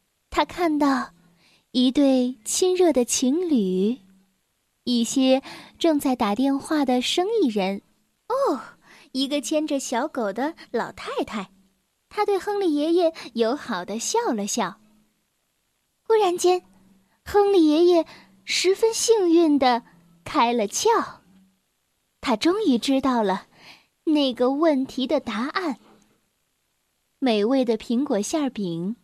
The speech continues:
可爱的孩子们，轻松的假期，美好的爱情，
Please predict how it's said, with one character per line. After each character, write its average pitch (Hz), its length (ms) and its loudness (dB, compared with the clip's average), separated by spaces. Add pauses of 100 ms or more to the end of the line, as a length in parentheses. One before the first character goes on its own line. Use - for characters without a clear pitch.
(240)
可 - 200 -2
爱 339 180 -4
的 - 100 -4
孩 233 320 -2
子 339 200 -2
们， 220 240 0 (400)
轻 302 260 -2
松 311 180 -4
的 247 120 0
假 277 240 -4
期， 349 400 -2 (220)
美 302 180 0
好 175 260 -4
的 - 100 -8
爱 370 300 -2
情， 233 400 0